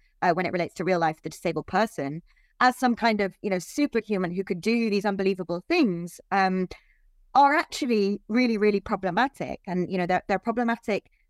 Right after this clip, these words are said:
because they are told as personal stories of overcoming, which deliberately cover up often what should be a, a kind of societal conversation, a social conversation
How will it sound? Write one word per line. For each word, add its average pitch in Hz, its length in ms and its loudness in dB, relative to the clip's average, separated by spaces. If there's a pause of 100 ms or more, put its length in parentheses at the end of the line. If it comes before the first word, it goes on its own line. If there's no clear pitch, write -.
because 220 380 0
they 208 160 0
are 196 100 -2
told 285 680 -2 (460)
as 226 120 2 (120)
personal 285 540 -2
stories 214 560 0
of 202 140 -2
overcoming, 196 880 -2 (640)
which - 480 -4 (640)
deliberately 247 760 0
cover 202 420 -4
up 320 280 -2 (200)
often 190 640 -2 (380)
what 226 260 -4
should 285 340 -4
be 196 400 2
a, - 80 -2 (120)
a 202 100 0
kind 190 200 -4
of 170 140 -8 (240)
societal 247 560 0
conversation, 190 600 -2
a - 20 -6
social 269 540 -2
conversation 170 760 -4